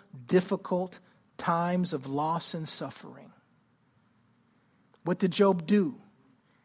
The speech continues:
He held on. He had to deal with death and loss.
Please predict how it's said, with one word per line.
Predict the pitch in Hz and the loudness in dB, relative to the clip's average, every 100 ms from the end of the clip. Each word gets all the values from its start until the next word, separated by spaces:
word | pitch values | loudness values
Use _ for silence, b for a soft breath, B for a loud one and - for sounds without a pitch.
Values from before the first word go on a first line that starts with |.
| _ | _
He | - 143 | -16 -14
held | - 139 131 | -6 -6 -4
on. | 123 110 120 - _ _ _ _ _ _ _ _ _ _ _ _ _ _ _ _ _ _ _ _ _ _ _ _ _ _ _ _ _ _ _ _ _ _ _ _ _ | -8 -10 -14 -20 _ _ _ _ _ _ _ _ _ _ _ _ _ _ _ _ _ _ _ _ _ _ _ _ _ _ _ _ _ _ _ _ _ _ _ _ _
He | - 170 | 0 2
had | 165 | 2
to | |
deal | 147 170 | 0 -2
with | 156 139 135 | 0 -2 -2
death | 160 147 | -2 -2
and | 139 123 | -8 -8
loss. | 120 - - - - | -8 -8 -12 -14 -14